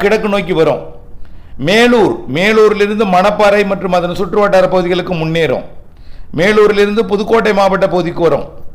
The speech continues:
புதுக்கோட்டை, சிவகங்கை மாவட்டத்து பகுதிக்கு வரும். புதுக்கோட்டை மாநகரம் மற்றும்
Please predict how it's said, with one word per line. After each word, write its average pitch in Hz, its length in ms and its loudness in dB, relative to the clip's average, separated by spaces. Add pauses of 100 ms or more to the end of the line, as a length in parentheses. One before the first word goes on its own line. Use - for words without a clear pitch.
(320)
புதுக்கோட்டை, 190 520 0 (420)
சிவகங்கை 208 340 0 (100)
மாவட்டத்து 180 400 0
பகுதிக்கு 170 340 -2
வரும். 135 180 0 (600)
புதுக்கோட்டை 208 500 0
மாநகரம் 190 480 2
மற்றும் 175 240 -4